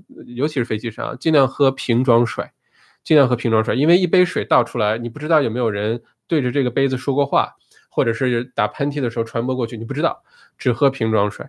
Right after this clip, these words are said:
如果你必须出行的话，有必要的话可以戴口罩，在飞机上戴着口罩，好吧？呃，这是如果大家在飞机出行的话。出行这一块呢，还是那句话，就是，嗯，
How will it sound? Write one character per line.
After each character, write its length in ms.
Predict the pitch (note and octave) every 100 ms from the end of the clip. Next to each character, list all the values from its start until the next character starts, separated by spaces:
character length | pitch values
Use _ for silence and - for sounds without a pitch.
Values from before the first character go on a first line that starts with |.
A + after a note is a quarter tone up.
| -
如 100 | B2+
果 80 | C3+
你 40 |
必 120 | A2
须 160 | A#2 A#2+
出 120 | -
行 200 | A2+ A#2+
的 80 | A#2
话， 200 | A#2 - _ - - -
有 100 | C3
必 100 | E3+
要 120 | D#3+
的 80 | C3
话 120 | C3+
可 160 | -
以 40 | B2
戴 120 | A#2+
口 140 | A#2+
罩， 240 | A2 B2+ A#2
在 120 | - C3
飞 200 | - C#3
机 120 | C#3
上 120 | B2
戴 100 | B2
着 80 | G#2+
口 180 | - -
罩， 220 | - - _ _
好 80 | -
吧？ 80 | - _ _ - _
呃， 160 | A2+
这 160 | A2 D3
是 540 | - C3 A#2+ A2 G#2+ F4+ B3
如 120 | C3
果 100 | A#2+
大 120 | A#2+
家 100 | B2
在 100 | B2
飞 180 | A#2 C#3
机 400 | C3 D3 D#3 -
出 120 | -
行 200 | B2 -
的 60 | A2
话。 160 | - - - -
出 120 | -
行 220 | G#3+ F#3+ F#3
这 100 | G3
一 40 |
块 200 | D#3+ D#3+
呢， 120 | C3
还 160 | B2 B2+
是 120 | C#3+
那 100 | D3+
句 80 | C3+
话， 180 | C#3 A#2
就 220 | - D3
是， 320 | C#3+ C#3+ C3 - _ _ _ _ _ _ -
嗯， 460 | A#2+ A#2 A2 -